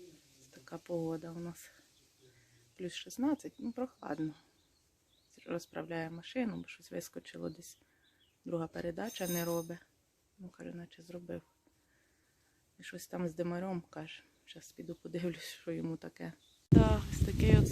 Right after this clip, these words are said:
сюрприз. Добре, що замітив хоч зараз. І в февралі поставив все нове отут. Чи воно під оцею стекловатою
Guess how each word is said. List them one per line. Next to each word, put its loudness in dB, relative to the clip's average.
сюрприз. 0
Добре, 2
що 0
замітив 4
хоч -10
зараз. -2
І -4
в -6
февралі 6
поставив 0
все -2
нове 4
отут. -4
Чи 6
воно 6
під 6
оцею 6
стекловатою 2